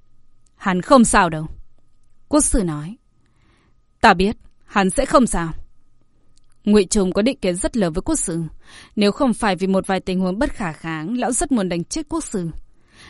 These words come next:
Lão không ngờ tu vi của Lâm Phàm đã đạt tới loại cảnh giới này. Quá hùng mạnh. Nếu đổi lại là lão, e rằng sẽ không làm được chuyện như thế này. Nhưng ngay lúc này, một tiếng vang lớn truyền đến. Lâm Phàm gầm nhẹ,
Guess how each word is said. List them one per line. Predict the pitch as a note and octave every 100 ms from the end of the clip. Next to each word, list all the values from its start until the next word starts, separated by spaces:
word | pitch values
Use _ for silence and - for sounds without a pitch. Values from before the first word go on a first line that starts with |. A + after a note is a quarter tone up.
| -
Lão | G#3
không | G#3+ D4+ A3
ngờ | G3
tu | A3+
vi | G3 F#3+
của | -
Lâm | F#3 F#3+
Phàm | F#3 F#3
đã | F3+
đạt | G#3 B3+ -
tới | F3+
loại | A3 B3
cảnh | A3+ F3
giới | E3 E3
này. | A#3+ G3 - - _ _ _ _ -
Quá | E3+ D#3+
hùng | A3 D4 D#3
mạnh. | D3+ - _ _ - - -
Nếu | G#3+ F#3+
đổi | B3+ A3+
lại | F3 F#3+
là | D#3+
lão, | D#3+ - B3
e | D4+ G#3 G#3+
rằng | F#3+ F3+
sẽ | -
không | - C#4+
làm | G#3+ F3+
được | F3+ -
chuyện | A#3 G3+
như | F#3+
thế | B3
này. | G#3+ D3 - - _ _ _ _ _ _ _
Nhưng | G#3 G#3 G3 F3
ngay | F3+ E3+
lúc | A3+ C#4+
này, | G3 D#3+ - - - -
một | A#3 A3+ G3 -
tiếng | F3+ F#3
vang | C#4 B3+
lớn | F#3 F3 F#3
truyền | - C#4+ F3+
đến. | D#3+ D#3 G3 C#4 - - - -
Lâm | G#3+ G#3 F#3+
Phàm | - F#3 F3
gầm | F#3+ F3+
nhẹ, | E3+ E3+